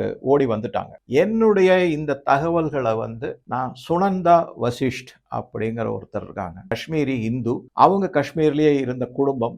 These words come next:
பல பத்தாண்டுகளாக. அவர்கள் இந்த ஆயிரத்தி தொள்ளாயிரத்தி இந்துக்களுக்கு எதிராக நடந்த ஒரு கொடூரமான செயல்ல பாதிக்கப்பட்ட குடும்பம். இவங்க வந்து ஒரு பத்திரிகையாளர், சிறந்த பத்திரிகையாளர், அருமையா எழுதுவாங்க. அவருடைய சில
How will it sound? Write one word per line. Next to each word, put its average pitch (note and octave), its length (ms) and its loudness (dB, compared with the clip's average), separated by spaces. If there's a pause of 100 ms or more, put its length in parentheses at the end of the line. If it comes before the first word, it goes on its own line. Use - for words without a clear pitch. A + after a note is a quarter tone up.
(140)
பல A2+ 300 0
பத்தாண்டுகளாக. A2 880 -4
அவர்கள் G3+ 540 4
இந்த F#3 280 2
ஆயிரத்தி F3+ 560 4
தொள்ளாயிரத்தி D#3+ 840 2
இந்துக்களுக்கு D#3+ 840 -2
எதிராக D#3 560 4
நடந்த C#3 440 -2 (120)
ஒரு A#2+ 200 -4 (180)
கொடூரமான F3 760 6
செயல்ல C#3 380 0 (280)
பாதிக்கப்பட்ட D3 880 2
குடும்பம். F2+ 340 -20 (100)
இவங்க C3 360 -6
வந்து E3 340 -4
ஒரு C#3+ 260 0
பத்திரிகையாளர், F3 760 2
சிறந்த B3 460 4
பத்திரிகையாளர், G2 800 -4
அருமையா A3 400 2
எழுதுவாங்க. C#3 440 2 (280)
அவருடைய A#3+ 680 8
சில F3 260 2